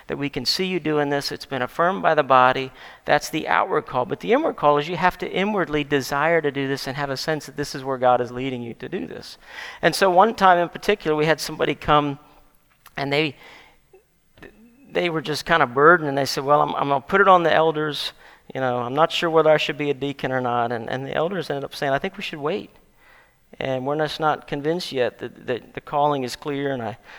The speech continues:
so I called him the next day. I was kinda in fear, like he was gonna be disappointed. And he said to me,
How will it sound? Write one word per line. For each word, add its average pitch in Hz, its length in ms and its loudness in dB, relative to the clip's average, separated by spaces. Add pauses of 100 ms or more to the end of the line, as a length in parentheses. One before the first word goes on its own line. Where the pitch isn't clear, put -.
(120)
so - 100 -8
I 120 60 -10
called 175 320 8
him 165 80 0
the 151 40 0
next 143 240 2
day. 139 200 6
I - 20 4
was 123 220 -2
kinda 135 220 0
in 123 120 -2
fear, 147 300 0
like 127 200 -2
he 143 80 -6
was 127 120 -8
gonna 135 180 -6
be 135 60 -6
disappointed. 135 680 -2 (300)
And 160 160 0
he 165 100 2
said 160 240 0
to 156 80 -6
me, 147 220 0